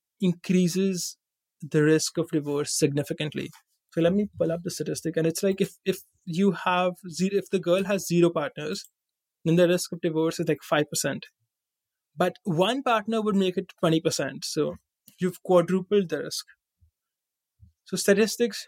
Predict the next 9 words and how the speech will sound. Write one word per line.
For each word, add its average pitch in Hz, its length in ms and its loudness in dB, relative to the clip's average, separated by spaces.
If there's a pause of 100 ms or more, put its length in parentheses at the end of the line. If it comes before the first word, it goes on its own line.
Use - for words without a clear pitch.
(120)
show 208 280 0
that 185 160 0
it's 170 140 -4
unwise, 151 580 2
and 160 300 -8 (1400)
it, - 120 -18 (200)
it 185 120 -2
is 208 140 4
unwise. 185 560 0